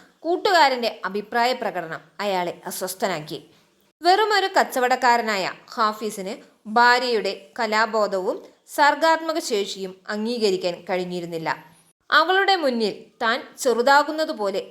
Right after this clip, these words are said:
അയാൾക്ക് തോന്നി. വീട്ടിലെ അത്യാവശ്യ പണികളൊക്കെ തീർത്തിട്ടാണ് താൻ ചിത്രരചനയിൽ ഏർപ്പെടാറുള്ളത്. എന്നാൽ ഭർത്താവിനും കുടുംബാംഗങ്ങൾക്കും ഇതൊന്നും ഉൾക്കൊള്ളാൻ കഴിയാത്തതിൽ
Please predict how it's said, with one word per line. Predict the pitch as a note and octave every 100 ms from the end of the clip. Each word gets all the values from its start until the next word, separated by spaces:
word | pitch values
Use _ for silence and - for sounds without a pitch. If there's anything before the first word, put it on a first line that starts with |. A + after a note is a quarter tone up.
| -
അയാൾക്ക് | F#3 F#3 F#3+ F3+
തോന്നി. | E3+ E3 E3+ _ _ _ _ _ -
വീട്ടിലെ | C4+ F4+ F#4+ F#4 A#3+ D#3+ - - -
അത്യാവശ്യ | C#4 - F4+ F4+ F#4+ F#4+ D4
പണികളൊക്കെ | A3+ A3+ A3+ G#3+ F#3 - A#3+
തീർത്തിട്ടാണ് | G#3 G3 A#3+ G#3+ F3+ B3 - _ -
താൻ | A#3 A#3+ - -
ചിത്രരചനയിൽ | C4+ - G4 F4 C4 A3+ A3+ A3 F#3+
ഏർപ്പെടാറുള്ളത്. | F#3 - G3 F#3+ F#3+ E3+ E3+ - - _ _ _ _
എന്നാൽ | D#4+ D4+ D4+ G#3+ F3+ - _ A#3 D#4+
ഭർത്താവിനും | D#4+ D#4+ G#4+ E4 B3 G#3+ - -
കുടുംബാംഗങ്ങൾക്കും | A#3 A#3+ B3+ C4+ C4 A3 G3+ F#3+ C4 - _ - B3
ഇതൊന്നും | C#4+ A3 A#3 A#3+ -
ഉൾക്കൊള്ളാൻ | B3+ - D4+ B3 G#3+ A3+ A3+
കഴിയാത്തതിൽ | G3+ G#3 G3+ G3+ F#3+ F#3